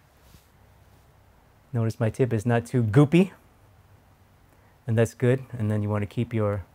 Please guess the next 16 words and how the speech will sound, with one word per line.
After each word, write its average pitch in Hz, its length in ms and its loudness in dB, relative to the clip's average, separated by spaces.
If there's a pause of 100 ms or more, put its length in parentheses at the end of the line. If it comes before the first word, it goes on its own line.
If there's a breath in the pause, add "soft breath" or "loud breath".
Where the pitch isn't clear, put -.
(320)
thing, 117 220 -4 (140 loud breath)
you 127 60 -6
don't 139 100 6
want 120 180 6
to, - 180 -12
you 143 60 -6
don't 123 100 2
want 120 100 2
a 107 40 0
big 110 240 2
goop 139 240 4
on 107 180 2
there, 107 160 0
a 104 40 -2
big, 101 280 -4
big 104 160 0